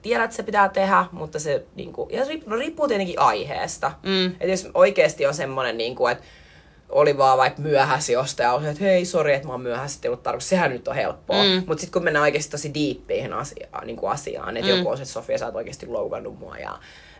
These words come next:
Speaker 1: niinku,
Speaker 2: Mm.
Speaker 1: tää tuntuu tosi paskalta, niin sit se voi, niinku, että se on vaikeeta, tai siinä
Speaker 2: Mm.
Speaker 1: tulee tosi paljon tunnetta.
Speaker 2: Joo.
Speaker 1: Mites sulla?
Speaker 2: No aika sille samaa, tai silleen, mun on tosi, että mun on tosi helppo pyytää anteeksi, siis sellaisia, siis jos mie vaikka vahingossa hajotan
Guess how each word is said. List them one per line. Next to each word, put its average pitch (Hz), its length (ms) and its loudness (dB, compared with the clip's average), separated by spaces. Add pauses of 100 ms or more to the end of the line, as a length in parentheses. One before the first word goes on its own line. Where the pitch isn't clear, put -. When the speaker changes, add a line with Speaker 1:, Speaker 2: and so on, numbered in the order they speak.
Speaker 1:
niinku, 185 180 0
Speaker 2:
Mm. 170 60 0
Speaker 1:
tää 110 200 2
tuntuu 120 640 -2 (220)
tosi 135 180 -8
paskalta, 160 720 -4
niin 139 200 -10
sit 139 220 -10
se 143 140 -2 (220)
voi, - 140 -2
niinku, - 380 -10
että 127 140 -12
se 151 60 -4
on 135 80 -4
vaikeeta, - 480 -6
tai - 160 -4
siinä 180 160 2
Speaker 2:
Mm. 175 60 6
Speaker 1:
tulee 139 200 6
tosi - 180 0
paljon 123 200 -4
tunnetta. 127 540 -8 (200)
Speaker 2:
Joo. 160 400 6
Speaker 1:
Mites 185 400 0
sulla? 139 300 0 (1000)
Speaker 2:
No 175 80 4
aika 285 180 6
sille 392 180 6
samaa, 254 380 4
tai 165 120 2
silleen, 208 400 0
mun 220 80 0
on 214 60 0
tosi, 240 440 0 (360)
että 196 120 -2
mun 214 80 4
on 214 60 2
tosi 226 220 0
helppo 202 240 2
pyytää 156 480 4
anteeksi, 156 420 0
siis 151 200 -2
sellaisia, 151 640 2 (220)
siis 156 160 -4
jos 151 160 -2
mie 147 160 2
vaikka 139 240 2 (220)
vahingossa 139 400 -4
hajotan 139 540 -2